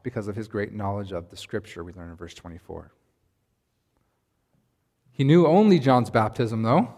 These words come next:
And so that, of course, is a baptism of repentance, right?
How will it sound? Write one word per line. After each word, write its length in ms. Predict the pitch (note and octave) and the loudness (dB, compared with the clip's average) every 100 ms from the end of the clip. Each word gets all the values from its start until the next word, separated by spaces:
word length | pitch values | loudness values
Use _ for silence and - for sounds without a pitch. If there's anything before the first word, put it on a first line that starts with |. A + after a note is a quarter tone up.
| - - - | -20 -20 -16
And 80 | |
so 160 | A2+ B2 | -2 2
that, 220 | A#2+ D3 | 6 4
of 60 | C3+ | 4
course, 240 | - C#3 | 2 2
is 60 | C3 | 2
a 60 | A#2+ | 4
baptism 500 | B2+ B2+ C#3+ C3+ B2+ | 4 4 0 2 4
of 400 | B2 D#3+ G3+ - - - _ _ _ _ _ | 6 6 2 -10 -20 -20 _ _ _ _ _
repentance, 720 | A#2 B2 D3+ C3+ A2 F2+ F#2+ - | -10 -4 -2 -2 -4 -10 -10 -4
right? 260 | G#2+ E3 | 0 0